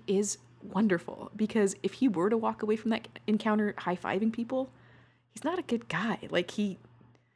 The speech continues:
I think he felt, like, guilt or something. So anyway, I don't know what my point was. I just feel like I liked, uh, Teabag even more now than I did before. But I just think that men and women are so different emotionally. But I think when a man really loves a woman,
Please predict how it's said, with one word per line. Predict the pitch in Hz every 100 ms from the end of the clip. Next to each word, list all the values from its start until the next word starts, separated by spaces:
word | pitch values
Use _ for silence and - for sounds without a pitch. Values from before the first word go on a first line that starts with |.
| _
I | 220
think | 254
he | 285
felt, | 285 - 175 220 - - - _ _ _ _ _ _ _
like, | 190 180 - -
guilt | 180 285 - - -
or | 247
something. | - 302 302 349 339
So | - 269 262 - - - - - -
anyway, | 240 196
I | 165
don't | 247
know |
what | 269
my | 220
point | - 170 -
was. | - 165
I |
just | 175 196
feel | 202
like | 196 180
I |
liked, | 175 - - - -
uh, | 190 -
Teabag | - 208 170 165
even | 165
more | 165 165
now | 160
than | 160
I | -
did | -
before. | - - - - - _ _ _ _ _ _ _ 180
But | 180 - - - - _ _ _ _ _ _ _ _ _ _ -
I |
just | 202 247
think | 330 330
that | 240
men | 180 202 262
and | 233
women | 196 208
are | -
so | - 185 202
different | 226 - 190
emotionally. | 170 190 - -
But | - 175
I |
think | - 247 320 - - _
when | 202 208
a | 185
man | 180 202 202
really | 180 190
loves | 190 180
a | 175
woman, | 175 214 262